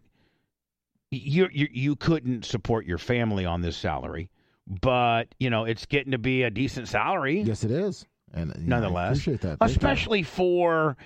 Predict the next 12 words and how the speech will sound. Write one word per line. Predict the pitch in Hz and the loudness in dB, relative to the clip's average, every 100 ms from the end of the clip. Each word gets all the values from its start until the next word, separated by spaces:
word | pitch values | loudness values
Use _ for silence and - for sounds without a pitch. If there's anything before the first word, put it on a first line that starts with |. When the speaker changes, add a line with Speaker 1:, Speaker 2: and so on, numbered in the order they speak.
| - | -8
Speaker 1:
how | - 156 | 0 0
fun | - 170 135 | 2 2 2
it | 95 | 2
is. | 85 - - | -4 -8 -14
I | - - | -20 -2
mean, | 180 | 0
'cause | 185 | 2
there's | 214 214 | 0 0
a | |
lot | 226 190 214 | 2 2 2
of | 240 | 0
people. | 185 160 185 | -2 0 0